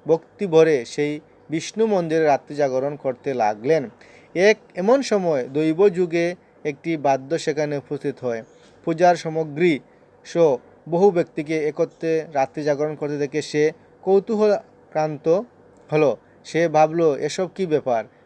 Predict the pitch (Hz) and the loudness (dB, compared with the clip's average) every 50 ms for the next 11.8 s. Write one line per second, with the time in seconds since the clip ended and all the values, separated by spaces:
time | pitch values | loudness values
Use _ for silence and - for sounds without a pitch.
0 | - - 147 151 - - - 175 170 170 170 165 165 160 160 170 175 190 185 - | -12 -8 -8 -6 -6 -6 -6 -6 -4 -2 -2 -2 -4 -4 -2 -2 0 -2 -2 -2
1 | 170 165 160 185 175 - - 170 165 160 - - 160 147 143 139 - 165 143 135 | -4 -2 -2 -4 -6 -4 -4 -2 -2 -2 -2 -4 -4 -2 -2 -4 -4 -6 -6 -4
2 | 131 127 127 120 113 107 - - - - _ _ 160 160 170 180 175 - 185 180 | -4 -4 -4 -4 -6 -6 -8 -14 -20 -20 _ _ -2 0 2 0 0 0 -2 -2
3 | 175 165 147 151 170 165 165 170 170 165 - - _ _ _ - - - - 151 | -2 -2 -2 0 0 2 4 2 2 0 -2 -8 _ _ _ -20 -6 -2 -2 -2
4 | - - 160 143 170 170 156 147 143 - - 170 175 175 175 175 170 - 208 165 | -2 -4 -6 -2 -2 -2 -2 -2 -6 -8 -8 -8 -6 -6 -6 -6 -6 -6 -4 -2
5 | 165 156 143 - - 170 160 135 - 139 127 123 117 113 107 107 - - - - | 0 -2 -2 -2 -6 -6 -6 -4 -4 -2 -2 -2 -2 -4 -6 -6 -10 -18 -20 -20
6 | - 139 147 147 160 165 170 170 165 160 143 135 143 139 - - 151 151 147 135 | -8 -6 -4 -2 0 2 2 2 2 0 -2 -4 -4 -6 -6 -8 -6 -4 -4 -4
7 | 110 117 127 131 147 151 151 147 - - 160 165 165 175 156 139 170 170 160 151 | -4 -4 -4 -4 -4 -4 -6 -6 -2 0 0 0 2 0 -2 -2 -2 -2 -2 -4
8 | - - - - - - - 147 151 165 180 180 175 - 175 170 165 165 165 147 | -10 -16 -20 -20 -20 -10 -6 -4 0 2 2 2 2 -2 -4 -2 0 0 0 2
9 | 151 165 196 220 208 - - - 165 156 160 160 165 170 170 220 240 190 170 156 | 2 0 0 -2 -6 -8 -4 -4 -2 -2 0 -2 -2 0 0 -2 -2 -2 -6 -4
10 | 160 160 160 165 180 - - - - 160 156 151 143 131 117 101 - - - _ | -2 0 0 0 -2 -4 -10 -10 -8 -6 -6 -4 -2 -2 -4 -4 -4 -10 -20 _
11 | - _ - - 165 165 165 160 180 190 185 180 180 180 180 175 | -20 _ -8 -2 2 4 4 4 4 2 2 2 2 2 2 0